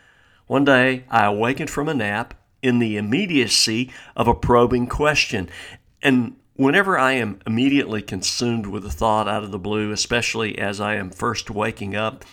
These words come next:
in the morning or after a nap, I recognize this thought probably came from God. He caught me in an unguarded moment. Here's the question.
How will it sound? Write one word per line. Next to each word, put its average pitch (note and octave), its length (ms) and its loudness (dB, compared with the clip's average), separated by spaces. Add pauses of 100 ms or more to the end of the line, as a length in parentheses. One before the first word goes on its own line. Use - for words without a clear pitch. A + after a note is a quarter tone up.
in A2 100 -4
the G#2 80 -4
morning G#2+ 480 -4
or G2+ 160 -8 (160)
after A2+ 320 0
a F#2+ 60 -10
nap, A#2+ 420 -2
I B2+ 80 2
recognize A2+ 920 -2 (440)
this E3+ 280 0
thought C#3+ 640 2 (320)
probably F3+ 600 0
came A#2 360 -6
from G#2 280 -10
God. F#2 520 -4 (960)
He B2+ 100 -6
caught G3 340 4
me B2+ 300 0 (140)
in C3 120 4
an B2 120 4
unguarded A2 540 0
moment. G#2 480 -4 (1000)
Here's F3 200 2
the C#3 100 -4
question. A2+ 640 0